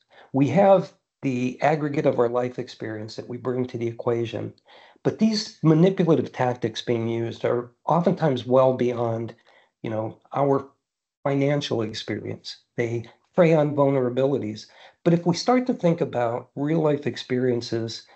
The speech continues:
either that we've had or that folks we know or love have had, we know the signs of manipulation.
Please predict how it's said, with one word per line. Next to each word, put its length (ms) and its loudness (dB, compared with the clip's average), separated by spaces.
either 260 2
that 160 -2
we've 260 4
had 460 4
or 200 -2
that 420 -4
folks 400 -4
we 120 -2
know 200 0
or 160 0
love 360 -4
have 220 -4
had, 400 -6
we 160 4
know 180 6
the 80 6
signs 440 2
of 120 -8
manipulation. 840 -4